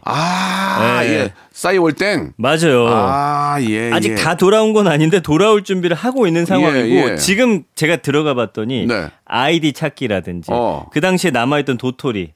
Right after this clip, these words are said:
Speaker 2: 돈 같은 게 얼마 남아있나 이런 거 확인할 수 있더라고요.
Speaker 1: 아, 그렇습니까?
Speaker 2: 미리 아이디 체크하시고 비번 같은 거 다시 설정해
Speaker 1: 본인
Speaker 2: 놓으시면
Speaker 1: 해보셨어요?
Speaker 2: 좋을 것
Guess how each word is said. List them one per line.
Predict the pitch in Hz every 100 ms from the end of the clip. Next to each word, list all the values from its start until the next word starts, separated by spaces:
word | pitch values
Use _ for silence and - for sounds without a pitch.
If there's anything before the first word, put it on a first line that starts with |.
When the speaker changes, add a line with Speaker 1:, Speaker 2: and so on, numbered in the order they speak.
| _
Speaker 2:
돈 | - 147
같은 | 175 170 - 151
게 | 139
얼마 | 110 123 170
남아있나 | 135 107 98
이런 | 131 220
거 |
확인할 | 180 233 220 185
수 | -
있더라고요. | 95 113 104 113
Speaker 1:
아, |
그렇습니까? | - 131 - 113 92 120 208
Speaker 2:
미리 | - 139 165
아이디 | 120 127 139 127
체크하시고 | 185 - 165 135 - 135 180
비번 | - 120 127
같은 | 120 110 113
거 | 98
다시 | - 95 -
설정해 | 131 127
Speaker 1:
본인 | 160 202 180
Speaker 2:
놓으시면 | 196
Speaker 1:
해보셨어요? | 202 170
Speaker 2:
좋을 | 151
것 | 175